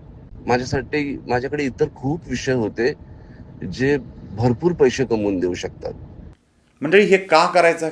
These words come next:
Speaker 2: खरं सांगू? मी उतेकरांच्या या भूमिकेशी का सहमत आहे सांगू?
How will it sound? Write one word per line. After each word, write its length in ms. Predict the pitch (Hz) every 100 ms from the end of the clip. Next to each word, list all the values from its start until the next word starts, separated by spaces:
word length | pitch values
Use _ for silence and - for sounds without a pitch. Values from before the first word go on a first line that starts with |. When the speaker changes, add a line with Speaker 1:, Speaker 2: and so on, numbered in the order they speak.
| 160
Speaker 2:
खरं 140 | 131
सांगू? 280 | 127 131 127 - -
मी 100 | 123
उतेकरांच्या 720 | 117 120 123 123 120 120 113 - _ _ _
या 80 | 117
भूमिकेशी 500 | 104 107 113 110 -
का 220 | 98 110
सहमत 340 | 110 113 104 104
आहे 100 | 101
सांगू? 280 | 98 98 98